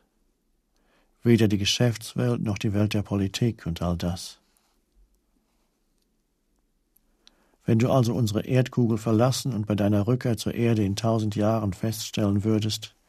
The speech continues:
dass die Menschen in einem neuen Bewusstsein leben, bin ich sicher, dass es für dich so aussehen würde, als besuchtest du einen fremden Planeten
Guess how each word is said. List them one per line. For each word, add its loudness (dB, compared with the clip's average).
dass -2
die 0
Menschen 2
in 0
einem 2
neuen 4
Bewusstsein -2
leben, -2
bin -2
ich 0
sicher, -2
dass -6
es -6
für -4
dich 0
so 0
aussehen 0
würde, 2
als -4
besuchtest -4
du -4
einen 0
fremden -2
Planeten -2